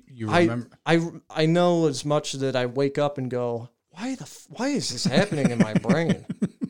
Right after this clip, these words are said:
Speaker 2: And I almost immediately forget what it was even about, but I just wake up disturbed. And I'm not, I don't have a dream every night, but I wake up disturbed whenever I have a dream, most of the time.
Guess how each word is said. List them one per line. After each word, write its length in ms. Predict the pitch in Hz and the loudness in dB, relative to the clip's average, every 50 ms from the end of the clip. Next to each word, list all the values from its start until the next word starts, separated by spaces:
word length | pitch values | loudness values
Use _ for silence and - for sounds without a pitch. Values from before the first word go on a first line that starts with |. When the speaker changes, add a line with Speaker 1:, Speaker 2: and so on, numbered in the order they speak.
| - _ _ _ _ _ _ _ _ - | -10 _ _ _ _ _ _ _ _ 2
Speaker 2:
And 120 | 160 156 165 | 4 6 6
I 140 | 165 170 | 8 8
almost 360 | 175 180 185 185 175 170 - - | 8 8 8 6 4 0 2 0
immediately 640 | 151 139 143 151 156 170 165 170 170 160 160 156 | 0 2 2 2 2 2 0 0 2 2 2 0
forget 400 | - - 139 139 127 156 156 156 | 0 -2 -4 0 2 2 2 2
what 100 | 156 151 | 2 0
it 60 | 151 | 0
was 180 | 147 139 135 147 | 0 0 -2 -2
even 160 | 151 143 143 | -2 0 0
about, 380 | 131 117 113 123 127 147 151 147 | -2 0 0 2 2 2 0 0
but 80 | 139 131 | -2 -2
I 80 | 127 | -2
just 180 | 123 123 123 - | -2 -4 -8 -6
wake 300 | 117 123 139 147 139 - | -4 -2 -2 -2 0 0
up 220 | 147 139 - - | -2 -2 -2 -6
disturbed. 760 | - 127 - - - - - 135 131 127 117 104 98 - - _ _ - | -8 -6 -6 -6 -6 -4 -2 -2 -2 -2 -4 -6 -8 -14 -20 _ _ -6
And 160 | 139 147 156 | -2 0 2
I'm 100 | 165 208 | 2 2
not, 180 | 233 247 226 - | 2 0 0 2
I 80 | 165 | 2
don't 180 | 208 262 269 233 | 2 2 2 0
have 140 | 247 240 202 | 0 0 -2
a 60 | 170 | -2
dream 380 | 143 131 147 156 170 170 160 | -6 -4 -2 0 2 2 2
every 260 | 151 151 135 139 131 117 | 2 0 0 -2 -4 -2
night, 320 | 117 123 139 117 - - _ _ _ _ _ _ _ _ _ _ _ _ _ _ _ _ _ _ _ _ _ _ _ _ _ _ _ _ - | -2 -4 -4 -4 -6 -12 _ _ _ _ _ _ _ _ _ _ _ _ _ _ _ _ _ _ _ _ _ _ _ _ _ _ _ _ -4
but 120 | - 156 156 | 2 4 4
I 80 | 147 | 4
wake 340 | 143 139 160 180 196 190 - | 4 4 2 2 2 2 0
up 220 | 190 175 - - | -2 -2 -4 -4
disturbed 760 | - 135 120 - - - - 143 147 156 139 110 101 101 - | -6 -4 -4 -4 -6 -4 0 0 2 2 0 -2 -6 -12 -14
whenever 400 | 123 127 131 131 135 127 123 135 | -10 -6 -4 -2 -2 -2 -2 -2
I 80 | 131 127 | -2 -2
have 160 | 131 131 117 | -2 -4 -6
a 60 | 123 | -8
dream, 600 | 117 - 120 123 131 143 147 156 165 170 160 - _ _ _ _ _ _ _ _ _ _ _ _ _ _ _ | -10 -8 -6 -4 -2 0 0 0 -2 -2 -6 -10 _ _ _ _ _ _ _ _ _ _ _ _ _ _ _
most 420 | 135 135 143 147 160 156 - - - | -14 -4 0 0 0 0 -2 -4 -8
of 160 | 120 101 - | -10 -14 -14
the 80 | - - | -18 -16
time. 440 | - - 110 104 110 - 113 110 | -12 -10 -10 -10 -10 -12 -16 -18